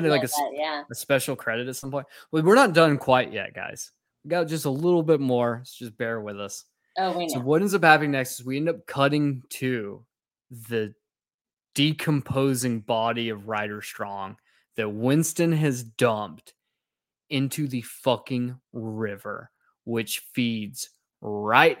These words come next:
Speaker 1: into the reservoir. But not just right into the reservoir, right into the bucket of two children who've walked up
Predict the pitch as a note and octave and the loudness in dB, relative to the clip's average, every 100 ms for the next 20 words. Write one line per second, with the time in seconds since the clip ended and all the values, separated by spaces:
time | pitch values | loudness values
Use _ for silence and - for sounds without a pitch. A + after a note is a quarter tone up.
0 | D#3 C#3 B2+ - A#2 G#2+ A2 _ _ _ | -4 -2 -2 -4 -4 -4 -10 _ _ _
1 | _ _ _ _ - B2 A2+ G#2 G#2 G2+ | _ _ _ _ -4 -2 0 -2 -6 -10
2 | G2 G#2 B2 _ _ _ _ _ - A#2 | -10 -10 -14 _ _ _ _ _ -6 2
3 | D#3+ F3+ G3+ G3 F#3 F3 E3+ F#3 C3 A2+ | 2 4 2 4 4 4 2 2 0 -4
4 | A2 G#2 G#2 - _ _ - A2 A#2 C#3+ | -2 -2 -4 -8 _ _ -14 0 4 4
5 | F#3+ F3+ - E3+ F3 C#3 - D3 C3+ G2+ | 2 0 -2 -4 -4 -4 4 4 4 -6
6 | - - A2 - - F3+ G3 - - G3+ | -6 -12 -14 -12 -6 -4 -4 -4 0 2
7 | C#3+ A2+ G#2+ G#2 A#2 A2 G#2+ B2+ D3 - | 2 -2 -4 -6 -8 -6 2 4 4 2
8 | B2 G#2 - | -2 -2 -6